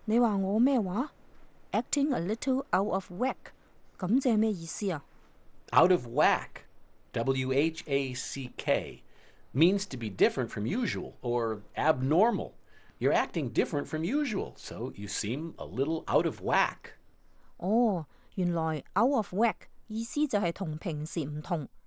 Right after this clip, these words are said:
Speaker 1: 你覺得我有啲反常啊？你真係講得啱啦。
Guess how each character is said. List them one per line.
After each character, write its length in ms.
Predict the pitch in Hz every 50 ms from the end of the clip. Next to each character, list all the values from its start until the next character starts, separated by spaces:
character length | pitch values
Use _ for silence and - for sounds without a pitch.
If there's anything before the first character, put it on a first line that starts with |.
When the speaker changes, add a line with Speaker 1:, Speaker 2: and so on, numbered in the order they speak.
| - - - - - - - - -
Speaker 1:
你 120 | 175 185 190
覺 120 | - 226 -
得 140 | - 269 - -
我 120 | 175 180
有 140 | 196 180 185
啲 100 | 202 226
反 320 | - - 139 151 170 190
常 300 | 226 - - 160 131 123
啊？ 160 | 123 113 147 - _ - - - - - - - - - - - - -
你 80 | - 214
真 160 | - 262 247
係 80 | 269 208
講 200 | - 180 190 214
得 100 | 226 220
啱 400 | 220 226 220 220 214 214 208 196
啦。 200 | 175 165 160